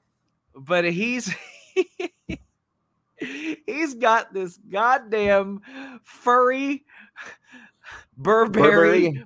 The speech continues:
Speaker 2: hat,
Speaker 1: bucket
Speaker 2: yeah.
Speaker 1: hat. <laughs>
Speaker 2: Mm-hmm.
Speaker 1: And it looks incredible. And it's there to help hide his, his double black eyes.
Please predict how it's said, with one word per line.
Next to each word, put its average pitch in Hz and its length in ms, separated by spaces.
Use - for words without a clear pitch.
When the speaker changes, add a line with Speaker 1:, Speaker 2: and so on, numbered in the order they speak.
Speaker 2:
hat, 190 100
Speaker 1:
bucket 285 320
Speaker 2:
yeah. - 40
Speaker 1:
hat. 190 380
<laughs> - 0
Speaker 2:
Mm-hmm. 131 340
Speaker 1:
And 214 220
it 294 100
looks 247 260
incredible. 240 760
And 196 140
it's 170 160
there 202 420
to 202 140
help 160 340
hide 147 560
his, 185 340
his 175 200
double 165 640
black 147 460
eyes. 156 680